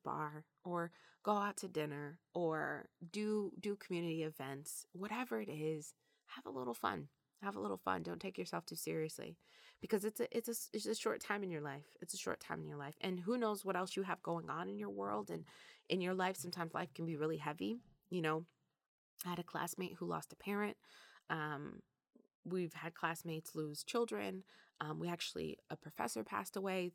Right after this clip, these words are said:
while I was there at the program. Life is really short. Life is very short.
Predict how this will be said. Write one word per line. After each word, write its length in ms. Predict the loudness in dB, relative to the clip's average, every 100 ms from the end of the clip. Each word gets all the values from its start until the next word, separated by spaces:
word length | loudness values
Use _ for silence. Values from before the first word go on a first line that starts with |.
| _ -8
while 200 | -4 -2
I 100 | -2
was 120 | -2
there 100 | -2
at 60 | -2
the 60 |
program. 520 | -2 -2 -2 -6 -6 -6
Life 180 | -4 -2
is 120 | -2
really 180 | -2 -2
short. 340 | 0 0 -2 _ _ -20 -20 -20 -20 -6 -4
Life 140 | 0
is 120 | 0
very 260 | 2 2 2
short. 260 | 0 -2